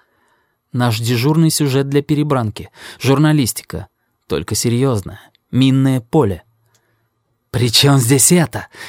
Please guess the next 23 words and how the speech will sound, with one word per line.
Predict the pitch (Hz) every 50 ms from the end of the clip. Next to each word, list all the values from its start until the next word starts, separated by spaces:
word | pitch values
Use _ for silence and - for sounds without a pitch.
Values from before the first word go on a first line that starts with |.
| - -
Я | 120 135 139
никогда | 143 147 156 - 170 165 170 175 208 202
не | 196 208 190
писала | - 214 - - - 208 156 170
в | 165 175
рубрику | 185 180 156 160 160 - 175
происшествий». | - - 190 196 190 - - 202 135 - - - 101 90 - _ _ _ _ _ _ _ _ _ _ _
«Конечно, | - 127 139 175 220 240 208 180 175 - - 196 170 117 - - _ _
ты | - 151 156
делала | 156 147 160 160 156 156 165 180
хуже». | 165 - - 180 165 165 160 156 104 - _ _ _ _ _ _ _ _ _
«Что | - - - - - - 143 131
ты | 113 - 147 135
такое | - 151 147 - - 180 175 180 170
говоришь?» | 185 190 202 208 220 220 165 - - - - _ _ _ _ - - - - - _ -
Она | 117 113 117 113
вся | 113 - - 127
белая | 120 120 123 120 120 113 113 113
от | 110
бешенства, | 113 123 151 143 - 117 107 - - - 80 64 - _ _ _ -
я | - 117 120 143 165 165 160 - _
от | - 139 - -
ярости. | 151 151 139 117 98 92 - - - - -